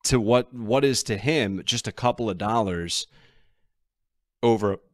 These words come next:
a five to seven day span, I believe it was, of time when he was not even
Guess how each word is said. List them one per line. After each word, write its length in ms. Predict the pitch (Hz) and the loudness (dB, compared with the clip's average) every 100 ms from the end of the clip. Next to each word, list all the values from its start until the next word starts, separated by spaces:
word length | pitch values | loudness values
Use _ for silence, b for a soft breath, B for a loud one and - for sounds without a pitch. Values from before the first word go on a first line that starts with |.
| _ _ _ _ - | _ _ _ _ -8
a 60 | |
five 380 | 131 - 131 127 | -2 0 2 0
to 80 | 113 | -2
seven 360 | - 135 120 117 | 0 0 0 0
day 160 | 107 | 0
span, 640 | 98 - 117 117 101 90 87 _ _ _ - | -2 0 2 2 0 -4 -8 _ _ _ -10
I 100 | 139 | -6
believe 320 | 104 101 92 | -2 -2 -4
it 80 | 87 | -6
was, 440 | 90 85 82 - - - _ _ _ _ _ _ _ _ _ _ - | -6 -6 -8 -10 -16 -20 _ _ _ _ _ _ _ _ _ _ -6
of 240 | 120 107 - | -6 -4 0
time 540 | 120 127 107 92 92 B B | 4 4 2 -2 -8 B B
when 140 | 107 | -4
he 120 | 110 113 | 0 0
was 200 | 110 101 | 0 2
not 240 | 110 110 | 2 4
even 320 | 110 104 98 | 2 0 -4